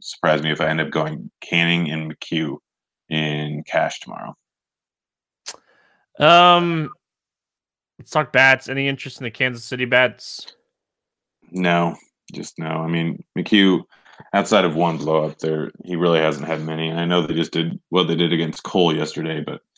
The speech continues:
Speaker 1: man, that happens sometimes. I'm, I'm, I'm fading the K C bats outside of maybe one off on Dozier just 'cause of his power.
Speaker 2: Yeah, and, like, you can always make an argument to play Mondesi, but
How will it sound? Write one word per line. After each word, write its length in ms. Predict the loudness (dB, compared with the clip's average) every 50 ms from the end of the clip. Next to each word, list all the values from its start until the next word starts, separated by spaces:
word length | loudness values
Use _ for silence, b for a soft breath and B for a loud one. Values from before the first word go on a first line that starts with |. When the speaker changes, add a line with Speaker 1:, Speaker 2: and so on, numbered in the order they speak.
| _ _ _ _ -20 B B B B B B -2
Speaker 1:
man, 240 | 2 2 2 2 2
that 180 | 2 2 2
happens 420 | 2 2 0 -2 -2 -8 -16 -18 -16
sometimes. 440 | -14 -14 -12 -10 -10 -12 -8 -4 -2
I'm, 160 | 0 0 2
I'm, 200 | 2 2 2 4
I'm 200 | 2 2 2 0
fading 300 | -4 -6 -6 -6 -10 -12
the 60 | -12
K 220 | -10 -10 -10 -10
C 160 | -8 -10 -10 -8
bats 320 | -6 -6 -6 -6 -4 -6
outside 320 | -6 -6 -6 -4 -4 -4
of 80 | -4 -4
maybe 240 | -6 -6 -4 -4 -4
one 260 | -2 -2 -2 0 0
off 220 | 2 0 0 0
on 140 | -2 -4 -2
Dozier 400 | -2 -2 -2 -2 -2 -4 -4 -6
just 240 | -6 -6 -8 -8 -6
'cause 160 | -4 -4 -4
of 80 | -4 -6
his 80 | -8
power. 440 | -4 0 2 4 4 2 2 -2 -6 _ _ _ _ _ _ _ _ _ _ _ _ _ _ _ _ _ _ _ _ _ _ _ _ _ _ _ _ _ _ _ _ _ _ -2
Speaker 2:
Yeah, 260 | 2 6 6 6 6 6
and, 80 | 4
like, 220 | 4 2 2 0 -2
you 140 | -4 -6
can 120 | -4 0 2
always 260 | 2 2 2 0 -2
make 140 | -4 -6 -4
an 60 | -2
argument 500 | -2 -2 -2 -2 -4 -4 -4 -4 -6 -8
to 60 | -12
play 140 | -6 -4 -2
Mondesi, 640 | 0 2 0 2 0 0 -4 -4 -4 -4 -2 0
but 280 | 0 2 2 2 0 -2